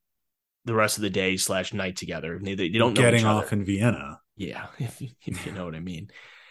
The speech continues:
Speaker 1: And it was a very, at the time, a very unconventional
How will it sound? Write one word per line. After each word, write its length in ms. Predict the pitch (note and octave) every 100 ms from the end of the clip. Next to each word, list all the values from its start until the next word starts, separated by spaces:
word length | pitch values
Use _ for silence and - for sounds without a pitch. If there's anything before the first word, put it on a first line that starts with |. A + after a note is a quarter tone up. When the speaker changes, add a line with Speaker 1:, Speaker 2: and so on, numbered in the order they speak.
| - - _ _ _ _ _
Speaker 1:
And 640 | C3+ C3 B2+ B2 A#2+ A#2+ A#2 -
it 80 | D3+
was 180 | C#3+ C3
a 60 | A2+
very, 560 | G#2 A2+ B2 C#3 D3+
at 80 | A#2
the 80 | A#2+
time, 300 | B2 B2+ C3+
a 80 | G#2+
very 440 | G#2+ B2 C3+ D3+
unconventional 1300 | - A#2+ A#2+ A#2+ G#2+ G#2+ G#2+ - G#2 G2 G2 G2 G2+